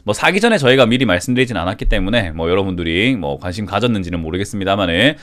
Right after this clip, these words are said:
관심 가졌다면은 여러분들도 수익을 실현시키면 되겠죠. 그리고 맥스트 역시나 이제 신규 상장주 굉장히 강하게 움직이고, 움직이고 있다는 거 보여지고 덱스터 역시나 어, N자 반등 나오면서 또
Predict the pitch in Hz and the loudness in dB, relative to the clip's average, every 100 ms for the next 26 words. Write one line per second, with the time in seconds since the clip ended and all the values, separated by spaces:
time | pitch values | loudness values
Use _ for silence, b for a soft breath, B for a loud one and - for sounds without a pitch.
0 | B - 87 90 110 104 117 107 95 113 | B -10 -8 -4 -2 0 0 0 0 -2
1 | 110 87 87 85 80 82 110 95 107 131 | -2 -2 -2 -4 -8 -6 -4 -2 2 0
2 | - - 143 139 143 85 71 71 80 - | -2 -4 -4 -4 -8 -8 -8 -8 -10 -10
3 | B B B - 151 139 156 - - 156 | B B B 2 6 8 6 2 -4 2
4 | 143 127 - 147 165 170 113 113 113 143 | 4 4 2 4 6 4 4 -2 -2 -4
5 | 147 156 151 151 107 107 92 107 107 101 | -4 -4 -2 0 0 0 -2 -2 -2 -2
6 | 92 92 113 104 92 104 95 98 110 - | -2 -2 -2 -2 -4 -4 -4 -4 -6 -8
7 | 110 113 120 117 101 - 101 95 90 92 | -4 0 0 0 -2 0 0 0 -4 -2
8 | 92 90 110 151 170 127 135 - - 95 | -2 -2 2 4 4 0 -2 -6 -4 0
9 | 92 85 78 85 - 95 95 143 147 B | 2 2 2 -2 -4 0 4 2 0 B
10 | B - 87 85 82 143 156 131 101 101 | B -4 0 2 2 2 2 0 0 -4
11 | 98 82 90 104 95 - 87 98 78 | 0 2 2 -2 -8 -2 0 2 -2